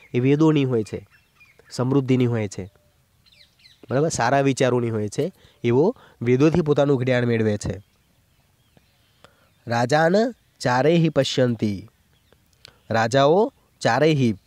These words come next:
પોતાના જાસૂસો, ગુપ્તચરો, પશ્યંતિ રાજાન, રાજા પોતાના જાસૂસો વડે જુએ છે. અને સામાન્ય માણસ,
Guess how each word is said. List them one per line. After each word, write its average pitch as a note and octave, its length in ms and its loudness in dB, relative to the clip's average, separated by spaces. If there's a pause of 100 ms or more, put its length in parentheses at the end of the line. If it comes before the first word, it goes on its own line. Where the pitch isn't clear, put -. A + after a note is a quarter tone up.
પોતાના B2+ 320 -2
જાસૂસો, A#2+ 500 0 (600)
ગુપ્તચરો, B2+ 640 0 (840)
પશ્યંતિ C3+ 540 0
રાજાન, G#2+ 440 0 (960)
રાજા A2 380 0 (400)
પોતાના A#2+ 320 -2
જાસૂસો A#2 560 -2
વડે C#3+ 200 2
જુએ B2 320 2
છે. G#2 180 -6 (1600)
અને G#2+ 140 -6
સામાન્ય C3+ 460 0
માણસ, A#2+ 340 0